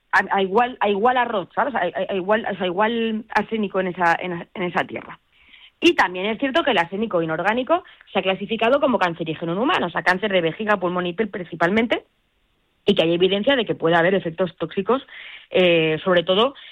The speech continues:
eh, por una exposición, eh, prolongada, ¿no? Entonces, vamos a ver, eso es cierto, que puede haber arsénico en el suelo donde se cultiva y que el arroz absorbe, chupa más arsénico, pero tenemos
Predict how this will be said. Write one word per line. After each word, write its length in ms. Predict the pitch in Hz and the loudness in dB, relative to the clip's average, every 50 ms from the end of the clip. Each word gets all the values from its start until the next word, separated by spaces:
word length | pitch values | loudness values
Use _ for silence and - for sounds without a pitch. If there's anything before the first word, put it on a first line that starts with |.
| - - _ | -20 -20 _
eh, 920 | - 190 190 185 180 170 170 165 165 165 170 165 165 160 160 156 160 165 165 - _ _ | -4 0 0 2 2 2 2 2 2 0 0 -2 -2 -2 -4 -4 -4 -6 -8 -10 _ _
por 120 | - 185 175 | 0 0 0
una 120 | 180 185 | 0 -2
exposición, 520 | 190 - 202 185 180 - 190 202 220 226 - | -2 -2 -4 -6 -2 0 0 0 0 -2 -4
eh, 240 | - 196 190 185 170 | -2 -2 0 0 0
prolongada, 560 | 165 175 170 156 151 147 143 143 139 131 131 | 0 0 -2 -2 -2 -2 -2 -2 -4 -4 -4
¿no? 160 | 127 175 277 - | -6 -8 -6 -6
Entonces, 320 | - 170 175 160 - - - - - - - _ - | -2 -2 -2 -2 -2 -6 -16 -20 -20 -20 -20 _ 2
vamos 240 | 226 240 226 208 180 | 2 2 2 0 -4
a 80 | 156 | -6
ver, 140 | 131 127 127 _ _ _ _ _ _ _ _ _ | -8 -8 -14 _ _ _ _ _ _ _ _ _
eso 180 | - 285 302 | 0 0 0
es 80 | - - | 0 0
cierto, 340 | 226 170 151 - 165 - _ _ _ | 0 0 0 -4 -10 -16 _ _ _
que 100 | - 185 | -4 0
puede 200 | 165 233 247 254 | 0 0 2 2
haber 280 | 254 254 269 254 254 _ _ _ _ _ - | 0 0 -2 -4 -6 _ _ _ _ _ -2
arsénico 440 | 226 220 - 202 190 185 170 - 185 | -2 -2 -2 -2 -4 -4 -2 -2 -2
en 80 | 190 | 0
el 120 | 185 165 - | -2 -2 0
suelo 220 | 240 277 320 370 427 440 - | 0 0 2 0 -2 -4 -6
donde 220 | 226 208 196 190 | -6 -4 -4 -2
se 80 | 196 202 | -4 -4
cultiva 400 | 190 196 196 190 294 330 370 359 | -4 -4 -4 -2 -2 -2 -2 -4
y 60 | 302 | -2
que 80 | - 208 | -2 0
el 80 | 196 | 0
arroz 260 | 190 190 202 277 339 349 - _ _ | 2 2 2 2 2 0 -2 _ _
absorbe, 440 | 202 202 208 247 254 247 311 302 - | -4 -2 0 -2 -2 -2 -2 -8 -8
chupa 340 | - 269 - - 339 339 - - - - - - _ _ | -10 -10 -4 -4 -4 -4 -4 -14 -20 -20 -20 -20 _ _
más 200 | 208 214 214 208 | -2 -2 0 0
arsénico, 560 | 185 175 - 170 151 151 135 - 175 175 - - | -4 -6 -6 -8 -8 -8 -4 -4 -6 -6 0 2
pero 360 | 311 302 269 196 151 - - _ _ _ _ _ _ _ _ _ | 2 2 2 0 -6 -8 -14 _ _ _ _ _ _ _ _ _
tenemos 380 | - 220 214 254 277 294 330 | 0 0 2 2 2 2 0